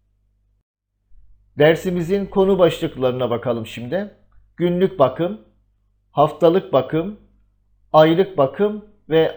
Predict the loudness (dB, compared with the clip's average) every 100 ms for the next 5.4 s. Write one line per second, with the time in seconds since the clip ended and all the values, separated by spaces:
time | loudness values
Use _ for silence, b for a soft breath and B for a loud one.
0 | 2 4 4 2 2 2 2 -2 -2 -2
1 | -2 -6 -10 -2 2 2 0 0 0 0
2 | -2 -4 -2 -2 -2 -10 -4 -2 0 0
3 | -2 -4 -4 -4 -6 -8 b b b -2
4 | 2 2 2 -8 -6 -4 -6 -6 -12 -12
5 | -14 -14 -20 _